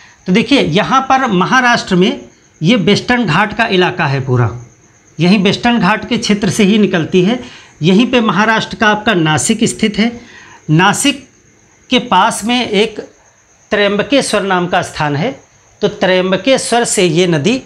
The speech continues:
निकलती है गोदावरी, नासिक के पास में त्र्यंबकेश्वर। तो अलग अलग क्वेश्चन आ सकते हैं, महाराष्ट्र आ सकता है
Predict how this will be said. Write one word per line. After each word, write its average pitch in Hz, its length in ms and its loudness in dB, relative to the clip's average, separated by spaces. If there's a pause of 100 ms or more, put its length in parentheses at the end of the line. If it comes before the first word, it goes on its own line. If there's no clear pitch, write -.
(300)
निकलती 165 460 0
है 202 160 2
गोदावरी, 160 500 0 (300)
नासिक 202 520 -2
के 220 120 -2
पास 156 380 -2
में 208 200 -2 (440)
त्र्यंबकेश्वर। 185 840 0 (400)
तो 262 80 2
अलग 226 300 0
अलग 240 180 0
क्वेश्चन 214 300 0
आ 185 120 2
सकते - 300 -4
हैं, 208 100 2
महाराष्ट्र 180 600 2
आ 214 100 2
सकता 214 300 -4
है 262 220 -2